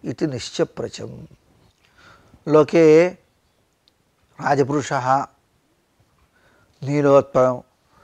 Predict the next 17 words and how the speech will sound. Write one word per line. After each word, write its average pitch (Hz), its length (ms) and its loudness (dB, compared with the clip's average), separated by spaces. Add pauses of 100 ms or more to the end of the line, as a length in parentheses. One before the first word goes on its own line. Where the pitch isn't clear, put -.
(960)
చిత్రగురు 147 360 0
ఇత్యాది 139 380 2
సమారు-, 139 500 -2
సమాసరూపాణ 135 840 -4
ప్రయుజ్యంతే. 127 880 -10 (640)
తేషాం 147 560 2
విగ్రహప్రదర్శనమపి 139 1080 -4
వర్తతే. 135 580 -6 (1500)
राज्ञः 127 520 0
పురుషః 120 560 -8 (580)
నీలం 139 320 -2
చ 123 160 -8
తతుత్పలం 120 600 -6
చ 117 100 -14 (680)
చిత్రాః 139 440 0
गावः 123 480 -2
यस्य 117 480 -8